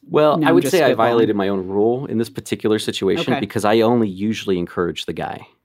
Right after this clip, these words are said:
Speaker 2: Okay.
Speaker 1: I will, I will give advice to a girl about a prospect she's interested in.
Speaker 2: Okay.
Speaker 1: But I won't, I mean, what value is it really in our culture to, like, tell a girl, "Hey, you should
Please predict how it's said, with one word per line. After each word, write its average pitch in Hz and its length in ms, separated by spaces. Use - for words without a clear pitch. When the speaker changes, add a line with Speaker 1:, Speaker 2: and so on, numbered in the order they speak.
Speaker 2:
Okay. 151 240
Speaker 1:
I 120 120
will, 120 340
I 117 100
will 113 140
give 101 260
advice 101 380
to 156 180
a 135 40
girl 107 340
about 92 480
a 101 80
prospect - 480
she's 95 360
interested 143 520
in. 170 240
Speaker 2:
Okay. 151 260
Speaker 1:
But 110 120
I 107 120
won't, 110 480
I 113 80
mean, 110 180
what 131 300
value 104 480
is 90 160
it 87 160
really 85 480
in 98 120
our 95 100
culture - 340
to, 87 140
like, 90 240
tell 92 240
a 90 60
girl, 87 200
"Hey, 135 140
you 117 140
should - 180